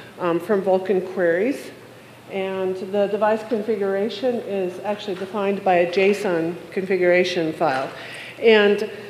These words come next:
um, use cases might be, for example, you want to look at, you know, fallback paths in your code in your application when lesser capabilities are present. Um, is my application really doing what I want to do?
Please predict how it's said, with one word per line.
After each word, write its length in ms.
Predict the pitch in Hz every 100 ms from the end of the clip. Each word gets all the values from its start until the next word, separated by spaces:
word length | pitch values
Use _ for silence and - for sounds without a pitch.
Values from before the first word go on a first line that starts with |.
| - -
um, 380 | 190 175 170 170
use 240 | 226 262 -
cases 680 | 311 277 277 269 247 247
might 380 | - 226 208 170
be, 320 | 226 226 226
for 220 | 226 226 202
example, 800 | 202 208 196 202 214 202 190
you 140 | 185 202
want 280 | 208 202 202
to 100 | 196
look 260 | 202 202
at, 400 | 196 165 - -
you 100 | 196
know, 380 | 185 175 170 170 - - - -
fallback 600 | 220 208 196 170 - -
paths 480 | 220 196 180 180
in 160 | - 202
your 100 | 180
code 300 | - 214 196
in 120 | 190
your 100 | 180
application 960 | 175 175 196 - 196 196 196 160 151 160
when 340 | 175 170 165 - - - -
lesser 300 | 214 208 214
capabilities 840 | 202 208 208 180 190 190 185 190
are 60 | 196
present. 680 | - 208 202 233 277 - - - - -
Um, 320 | 180 170 175 180
is 160 | 202 190
my 200 | 196 185
application 500 | 180 185 202 190 190
really 200 | 185 185
doing 340 | 185 190 190
what 120 | 185 175
I 60 |
want 160 | 175 175
to 120 | 170
do? 420 | 185 185 190 185